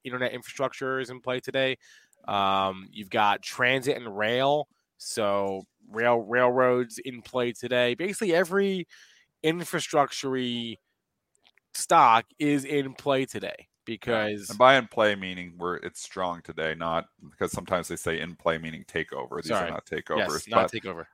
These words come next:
Speaker 2: but yeah, so strong, very strong.
Speaker 1: So you can see E V go right there is probably your strongest, but there you go.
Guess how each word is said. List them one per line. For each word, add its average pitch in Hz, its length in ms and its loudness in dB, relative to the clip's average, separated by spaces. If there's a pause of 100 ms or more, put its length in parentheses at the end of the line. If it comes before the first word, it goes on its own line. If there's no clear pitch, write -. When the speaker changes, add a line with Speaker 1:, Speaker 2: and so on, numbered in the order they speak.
(140)
Speaker 2:
but 101 160 12
yeah, 87 320 10
so 92 380 6
strong, 104 540 8
very 95 260 2
strong. 71 420 -8 (640)
Speaker 1:
So 139 200 2
you 135 120 -4
can 147 120 -6
see 175 120 -4
E 165 120 0
V 143 120 0
go 156 160 8
right 135 260 6
there 127 220 4
is 104 80 -2
probably 117 440 2 (400)
your 110 240 -10
strongest, 101 540 -2
but 98 140 -6 (600)
there 107 140 -2
you 98 80 -4
go. 98 240 0